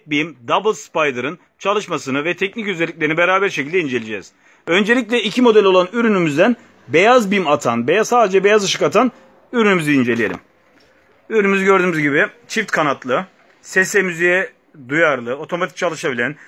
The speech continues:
D M X kontrolle çalışabilen, etkin, aktif ve güçlü bir ışıktır. Ürünümüz mekanın orta bölgesine koyulduğu takdirde mekanın her bölgesine aktif şekilde sağa sola aşağı yukarı şekilde tarama yaparak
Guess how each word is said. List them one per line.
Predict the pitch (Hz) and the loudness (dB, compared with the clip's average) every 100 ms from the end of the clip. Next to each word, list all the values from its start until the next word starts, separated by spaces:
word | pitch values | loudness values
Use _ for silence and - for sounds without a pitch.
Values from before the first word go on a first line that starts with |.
| _ _ | _ _
D | 123 175 | -2 0
M | 196 | 0
X | - | -4
kontrolle | - 175 165 160 147 | -4 -4 -6 -10 -8
çalışabilen, | 170 156 147 113 113 143 _ _ _ _ _ _ - | -10 -10 -12 -10 -12 -14 _ _ _ _ _ _ -2
etkin, | 196 - 220 214 - | -2 -2 -2 -2 -2
aktif | 185 175 - 220 - - | -2 -2 -2 -4 -4 -8
ve | 180 | -6
güçlü | 180 185 - 170 | -4 -6 -6 -4
bir | 170 - - | -4 -8 -12
ışıktır. | - 120 107 90 - _ _ _ _ _ _ _ _ _ _ _ _ _ _ | -10 -6 -6 -8 -12 _ _ _ _ _ _ _ _ _ _ _ _ _ _
Ürünümüz | 202 226 240 247 254 - | 0 4 6 4 2 0
mekanın | 202 208 233 247 247 | 0 0 2 0 2
orta | 233 226 247 | 2 2 2
bölgesine | 247 226 220 220 | 2 -2 -4 -4
koyulduğu | 214 214 226 220 | 0 2 2 -2
takdirde | - 185 147 165 185 | -4 -4 -4 -4 -2
mekanın | 190 208 220 220 | -2 -2 -2 0
her | 190 254 240 | 0 0 0
bölgesine | 202 170 160 180 | 0 -2 -8 -6
aktif | 185 180 247 | -6 -4 -8
şekilde | 185 190 156 131 170 190 - | -6 -6 -4 0 0 0 -12
sağa | - - 190 220 | -8 2 4 4
sola | 214 214 185 | 2 0 2
aşağı | 180 - 214 | 0 0 0
yukarı | 208 196 170 | 2 0 -2
şekilde | - 196 151 165 202 - - | -2 -4 0 -2 -2 -8 -6
tarama | 190 214 202 | 0 2 2
yaparak | 202 180 175 185 | 2 2 2 0